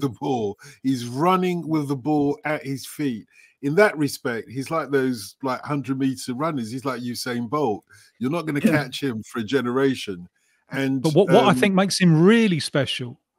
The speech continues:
Speaker 3: was the way that he would decelerate and keep his head still at the moment of finishing.
Speaker 2: Uh-huh.
Speaker 3: So it,
Speaker 2: Mm.
Speaker 3: it's, it's, it's the pace, 'cause football pace is not Usain Bolt pace, is it?
Speaker 1: It's a
Speaker 3: Football
Speaker 1: different
Speaker 3: pace is
Speaker 1: kind.
Speaker 3: change of rhythm,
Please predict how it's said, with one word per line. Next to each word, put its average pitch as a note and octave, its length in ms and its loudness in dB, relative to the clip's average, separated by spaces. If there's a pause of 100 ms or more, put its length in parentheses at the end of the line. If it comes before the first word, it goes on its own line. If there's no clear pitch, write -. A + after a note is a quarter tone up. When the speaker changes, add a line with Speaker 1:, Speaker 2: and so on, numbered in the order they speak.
(400)
Speaker 3:
was C#3 300 2
the D3+ 100 2
way D#3 220 2
that D3+ 160 -4
he C#3+ 140 0
would C#3 260 -2 (600)
decelerate C3+ 760 0 (260)
and C#3 160 0
keep - 200 -6
his C3+ 120 -4
head C#3+ 240 0
still C#3 540 2
at D3+ 60 -10
the E3 80 -4
moment C#3+ 260 0
of C#3 80 -10
finishing. C3+ 340 2
Speaker 2:
Uh-huh. A2+ 80 -4 (640)
Speaker 3:
So E3 240 2
it, G3 180 4
Speaker 2:
Mm. G3 40 -2
Speaker 3:
it's, F3 160 -2
it's, - 420 -4
it's F3+ 200 -2
the F3+ 120 -2
pace, - 680 0 (540)
'cause F#3 140 2
football C4 360 6
pace G3+ 280 2
is E3+ 100 0
not F#3 140 4
Usain E3 400 2
Bolt E3 240 4
pace, A#2+ 320 -6
is C#3+ 120 -2
it? A#2+ 200 -10 (200)
Speaker 1:
It's - 200 -16
a F#2 40 -20
Speaker 3:
Football F3 300 4
Speaker 1:
different D#3+ 220 4
Speaker 3:
pace B2 100 0
is D3+ 80 2
Speaker 1:
kind. G2 80 -6
Speaker 3:
change F3 380 4
of C3 140 -2
rhythm, A#2+ 380 2